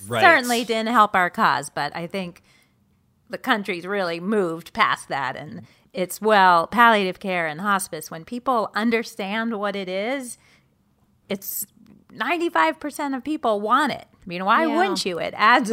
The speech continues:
Speaker 2: a lot without
Speaker 3: It,
Speaker 2: taking
Speaker 3: it,
Speaker 2: away
Speaker 3: yeah, it just
Speaker 2: anything.
Speaker 3: makes sense.
Speaker 1: So hopefully with these studies that C M S will ultimately do, they'll discover the cost savings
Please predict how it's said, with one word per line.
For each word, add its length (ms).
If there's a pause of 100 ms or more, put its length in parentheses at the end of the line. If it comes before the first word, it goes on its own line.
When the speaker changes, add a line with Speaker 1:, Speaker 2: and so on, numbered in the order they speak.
Speaker 2:
a 60
lot 360
without 340
Speaker 3:
It, 60
Speaker 2:
taking 360
Speaker 3:
it, 40
Speaker 2:
away 200
Speaker 3:
yeah, 200
it 60
just 200
Speaker 2:
anything. 60
Speaker 3:
makes 200
sense. 580 (120)
Speaker 1:
So 140
hopefully 260
with 100
these 160
studies 320
that 140
C 160
M 100
S 180
will 100
ultimately 440
do, 400 (760)
they'll 200
discover 340
the 100
cost 280
savings 500